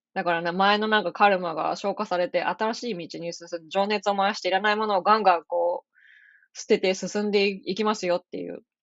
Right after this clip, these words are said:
意味です。と同時に、このラクダの逆位置が出てきたってことは、一気にいろんなことを始めるもんだから、早い段階でこのスタミナ切れになることがあるかもしれませんよって言ってます。栄養補給、水分補給をしてください。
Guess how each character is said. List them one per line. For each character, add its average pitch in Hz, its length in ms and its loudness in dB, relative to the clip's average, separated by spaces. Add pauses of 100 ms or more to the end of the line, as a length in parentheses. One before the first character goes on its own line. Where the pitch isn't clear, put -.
(200)
意 165 120 -10
味 151 80 -10
で - 100 -6
す。 - 120 -16 (420)
と 320 140 6
同 302 180 8
時 294 120 -4
に、 277 140 -6
こ 262 120 -8
の 247 200 -8 (120)
ラ 196 160 -6
ク 277 100 -10
ダ 269 100 -6
の 277 120 -8
逆 247 280 -6
位 269 40 -4
置 254 160 -6
が 247 80 -4
出 254 120 -8
て 220 120 -8
き - 80 -20
た - 100 -12
っ 190 60 -14
て 160 80 -16
こ 170 100 -10
と - 120 -14
は、 - 220 -4 (840)
一 - 180 -2
気 254 140 0
に 196 120 0
い 180 40 0
ろ 196 100 2
ん 208 60 -4
な 208 100 0
こ 208 140 2
と 185 100 2
を 190 60 2
始 185 180 -4
め 196 140 -4
る 190 80 -4
も 196 120 -4
ん 185 60 -6
だ 170 80 -6
か 170 140 -2
ら、 170 240 2
早 269 260 4
い - 240 -2 (220)
段 180 180 -4
階 185 180 -4
で 175 80 -2
こ - 180 -14
の - 40 -14
ス - 160 -16
タ 220 140 -2
ミ 240 160 -8
ナ 233 180 -6
切 226 120 -6
れ 233 100 -4
に 226 100 -6
な 226 100 -2
る 208 100 -2
こ 175 100 -2
と 175 120 -2
が 160 140 -2
あ 165 60 2
る 175 80 -4
か 175 100 -10
も 160 80 -18
し - 80 -16
れ 156 80 -10
ま 175 80 -14
せ 170 160 -8
ん 156 40 -16
よ 165 180 -10
っ - 140 -20
て - 280 -12
言 - 100 -12
っ - 40 -20
て - 80 -10
ま - 160 -8
す。 - 80 -20 (1040)
栄 254 160 8
養 262 200 6
補 262 140 -4
給、 - 300 -12
水 240 240 -4
分 220 200 -4
補 214 180 -8
給 - 120 -12
を - 40 -12
し - 80 -16
て - 80 -10
く 175 80 -8
だ 170 80 -4
さ - 180 -4
い。 - 120 -10